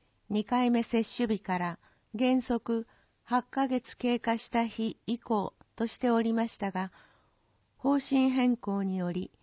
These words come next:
六ヶ月経過した日から接種可能となりました。お手元にご自身宛ての封筒が届き次第、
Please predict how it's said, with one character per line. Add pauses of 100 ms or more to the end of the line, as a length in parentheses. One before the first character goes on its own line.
(720)
六
ヶ
月
経
過
し
た
日
か
ら (360)
接 (100)
種
可
能
と
な
り
ま
し
た。 (1900)
お
手
元
に
ご
自
身
宛
て
の
封
筒
が (360)
届
き
次
第、